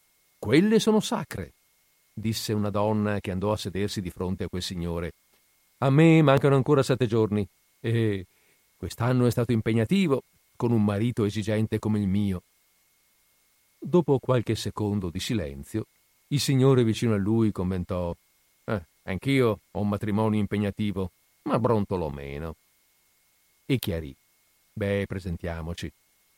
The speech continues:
Don Renato." E gli diede la mano. "Eh, Gigi", disse lui. Doveva sempre coprire le tracce.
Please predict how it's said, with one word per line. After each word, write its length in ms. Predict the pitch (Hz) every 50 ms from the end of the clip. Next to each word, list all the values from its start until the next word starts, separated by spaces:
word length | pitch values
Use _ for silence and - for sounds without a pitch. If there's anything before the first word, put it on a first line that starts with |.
| _ _ _ _ _ _ _ -
Don 280 | - 151 147 151 143
Renato." 600 | 135 131 127 107 92 76 69 69 - - 80 71 - _ _ _ _ _ -
E 100 | - 202
gli 140 | 170 143 117
diede 240 | 98 92 85 82
la 100 | 76 73
mano. 320 | 67 64 65 69 69 67 - _ _ _ _ _ _ _ _ _
"Eh, 480 | - 135 127 135 135 143 - 202 175 151
Gigi", 480 | _ 269 180 156 220 202 135 117 147 - _ _ _ _ _ _ _ _ _ -
disse 360 | - 117 120 104 - 107 92
lui. 280 | 82 82 78 76 76 73 _ _ _ _ _ _ _ _ _ _ _ _ _ _
Doveva 460 | - 104 - 117 104 113 107 95 92
sempre 480 | - - 113 98 92 85 - 101 101 -
coprire 460 | - - - - 90 85 82 82 82
le 100 | 78 78
tracce. 540 | - - 69 - - _ _ - - -